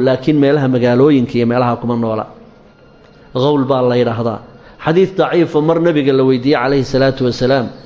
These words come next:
"Al-Ghaylaan waa jamcii, nabi Allow ka warran."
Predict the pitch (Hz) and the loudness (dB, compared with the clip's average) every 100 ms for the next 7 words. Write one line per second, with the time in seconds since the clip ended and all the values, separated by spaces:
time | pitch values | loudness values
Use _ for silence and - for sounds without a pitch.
0 | - - - - 147 131 147 147 165 147 | -20 -20 -20 -4 0 2 2 2 2 0
1 | 123 - - - - - _ - 131 - | -2 -8 -18 -20 -20 -20 _ -8 -6 -2
2 | 160 131 139 156 113 104 - - - - | 0 0 2 2 0 -6 -18 -20 -20 -20
3 | - 156 156 139 156 143 165 165 139 127 | -4 0 2 2 2 2 0 0 0 -4